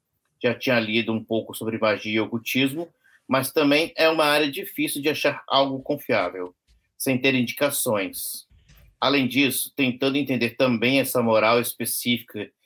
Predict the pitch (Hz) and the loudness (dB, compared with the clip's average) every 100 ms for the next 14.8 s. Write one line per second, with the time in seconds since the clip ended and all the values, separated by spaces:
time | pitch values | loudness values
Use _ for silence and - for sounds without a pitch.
0 | - _ - 120 117 139 117 120 113 - | -20 _ -6 -2 -2 -2 0 0 0 -2
1 | 127 127 120 107 - 104 110 127 120 92 | 0 2 2 0 -4 -6 0 2 2 -2
2 | - _ _ _ _ 156 175 175 147 - | -8 _ _ _ _ -2 0 0 2 2
3 | - 135 165 156 147 143 143 151 165 - | -2 0 2 4 6 4 4 0 -6 -4
4 | 117 104 - _ _ _ - 135 123 120 | -2 -4 -6 _ _ _ -2 2 4 6
5 | 123 139 - - 135 - 131 120 131 135 | 6 2 -2 -8 -8 -6 -2 0 0 0
6 | 135 131 117 117 107 110 120 120 _ _ | 2 2 2 0 2 2 0 -2 _ _
7 | _ 120 123 135 - 156 - 143 120 117 | _ -2 0 0 -2 -4 -2 0 2 2
8 | 123 147 - - 180 202 214 135 139 135 | 2 -2 -14 -6 -2 -2 -4 -4 -2 -2
9 | 147 135 - 139 117 - 123 139 156 143 | -4 -6 -2 0 0 -4 -2 -2 -2 -4
10 | - - 202 220 202 - - 123 120 139 | -8 -4 0 0 -2 -6 -4 0 0 -2
11 | _ _ _ - 123 123 120 123 110 104 | _ _ _ -4 -4 -4 -4 0 0 0
12 | 107 95 - 120 123 123 131 127 123 127 | -6 -14 -12 -2 2 2 2 0 0 -2
13 | 113 113 117 110 110 120 - - 117 110 | -4 -2 -2 -4 -8 -10 -10 -10 -10 -8
14 | 127 117 104 - 104 - 277 | -8 -8 -14 -10 -12 -8 -8